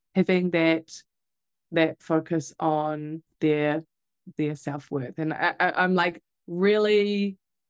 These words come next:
And, and you can ask me specific questions, of course, but I'm kind of, like, just lightly going over it. There's so much that is, you know, in, in between that. And, uh, but ultimately that's,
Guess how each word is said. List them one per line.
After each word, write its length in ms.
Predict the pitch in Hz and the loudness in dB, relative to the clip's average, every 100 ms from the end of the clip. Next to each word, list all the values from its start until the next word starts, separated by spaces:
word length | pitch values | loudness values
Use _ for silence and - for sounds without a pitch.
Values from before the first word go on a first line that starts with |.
| _ | _
And, 160 | 180 170 | -6 -2
and 240 | 180 180 151 _ | -2 -2 -6 _
you 160 | 180 180 | -4 0
can 120 | 185 | 2
ask 200 | 160 160 | 2 2
me 120 | 156 | 0
specific 520 | 147 - - 175 - - | 0 -4 -4 -2 -2 0
questions, 360 | 175 - 170 | 0 0 0
of 100 | 160 - | -2 -2
course, 300 | 170 180 202 | 2 2 2
but 100 | 170 | 0
I'm 100 | 170 | 0
kind 220 | - 165 | 0 0
of, 100 | 160 | 2
like, 280 | 139 143 - - - - _ _ _ _ _ _ 175 | 2 0 -2 -20 -20 -20 _ _ _ _ _ _ -6
just 360 | 170 160 - - - | -2 -2 -4 -16 -4
lightly 560 | - 165 165 - 160 | 2 4 4 4 2
going 340 | 160 160 160 156 | 4 2 0 0
over 320 | 160 170 190 | 0 2 0
it. 140 | 202 | 0
There's 240 | 170 165 - - | -2 -6 -10 -2
so 120 | 160 | 2
much 320 | 160 147 - - | 2 2 -2 -6
that 380 | 151 143 - - 160 | -4 -4 -10 -8 0
is, 560 | 160 151 156 - - _ _ _ _ _ _ | 0 0 -8 -14 -18 _ _ _ _ _ _
you 100 | 190 | 2
know, 140 | 156 | 4
in, 400 | 147 - 175 175 170 | 2 2 0 0 0
in 120 | 170 | 0
between 480 | 165 - 170 165 170 | -2 -2 0 2 2
that. 280 | 175 170 165 | 2 2 2
And, 400 | 160 160 156 - - | 2 0 -2 -6 -14
uh, 120 | - - | -14 -6
but 240 | 160 156 - - | -4 -4 -6 0
ultimately 640 | 180 185 170 160 160 156 | 2 2 -2 -2 2 2
that's, 420 | 151 151 151 - | 2 -2 -6 -16